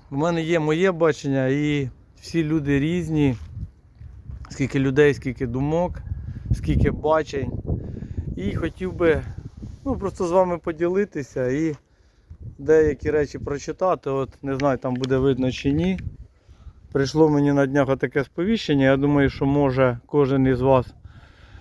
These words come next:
його прочитати. Написав мені, є такий канал «Сім'я в селі» Микола, да? І написав,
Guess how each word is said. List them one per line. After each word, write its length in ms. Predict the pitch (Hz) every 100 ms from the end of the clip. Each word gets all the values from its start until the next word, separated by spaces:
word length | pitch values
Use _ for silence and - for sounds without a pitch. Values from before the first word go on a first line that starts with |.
| - -
його 240 | 147 147
прочитати. 800 | 139 151 151 170 240 233 185 147 127
Написав 560 | 135 143 - 160 - 151
мені, 300 | 139 143 139
є 140 | 143
такий 260 | 143 131 143
канал 380 | 143 147 143 123
«Сім'я 380 | - 151 151 131
в 60 |
селі» 480 | - 165 185 254 254 - -
Микола, 600 | 175 175 - 196 190 160
да? 380 | 139 160 190 202 - - - - -
І 100 | 214
написав, 720 | 208 - 185 - 160 131